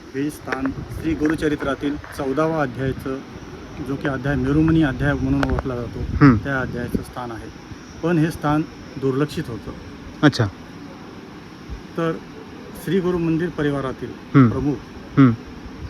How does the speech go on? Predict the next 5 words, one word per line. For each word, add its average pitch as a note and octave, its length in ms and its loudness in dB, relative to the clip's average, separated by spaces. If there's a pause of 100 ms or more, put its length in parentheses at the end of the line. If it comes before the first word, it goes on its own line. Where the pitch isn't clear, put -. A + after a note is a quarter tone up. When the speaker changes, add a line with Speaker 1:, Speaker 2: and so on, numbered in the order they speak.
Speaker 1:
परमपूज्य D#3 520 0 (360)
श्री D#3+ 160 2 (240)
सद्गुरुदास D#3 580 0 (240)
महाराज, B2 340 -4 (920)
Speaker 2:
बर. C#3 180 10